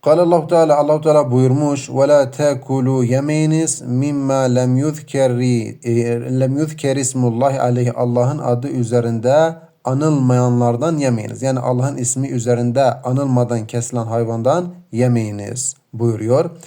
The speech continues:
"Ve innehu lefiskun", onadır, fasıklıktır. Yani onu, ondan yemek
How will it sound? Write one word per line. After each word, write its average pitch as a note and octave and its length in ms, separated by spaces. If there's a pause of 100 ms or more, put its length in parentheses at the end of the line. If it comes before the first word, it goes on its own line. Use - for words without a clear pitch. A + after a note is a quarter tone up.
(280)
"Ve D3 180
innehu B2 380
lefiskun", A#2+ 440
onadır, D3+ 400
fasıklıktır. B2+ 680
Yani A#2+ 180
onu, B2 220
ondan C3 380
yemek D#3 360